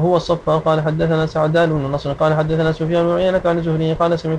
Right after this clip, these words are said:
سنينا أبا ج-، جميلة يحدث سعيد بن المسيب يقول: "وجدت منبوذاً على عهد عمر بن الخطاب فذكره عريفي لعمر فأرسل إلي فدعاني والعريف عنده،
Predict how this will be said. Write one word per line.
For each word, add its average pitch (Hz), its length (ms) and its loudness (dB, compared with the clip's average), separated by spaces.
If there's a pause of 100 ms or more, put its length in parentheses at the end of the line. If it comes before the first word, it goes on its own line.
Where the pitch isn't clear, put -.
(160)
سنينا 160 420 0
أبا 160 140 0
ج-، 160 280 -2
جميلة 160 380 0
يحدث 160 380 -2 (300)
سعيد 160 220 -2
بن 160 120 -2
المسيب 156 560 -6 (680)
يقول: 170 440 4
"وجدت 170 560 2 (380)
منبوذاً 160 680 2
على 143 180 4
عهد 156 280 2
عمر 156 220 0
بن 160 100 0
الخطاب 160 500 0
فذكره 160 680 2
عريفي 156 380 0
لعمر 160 320 2
فأرسل 160 380 0
إلي 160 420 0
فدعاني 147 500 0
والعريف 160 440 0
عنده، 160 400 0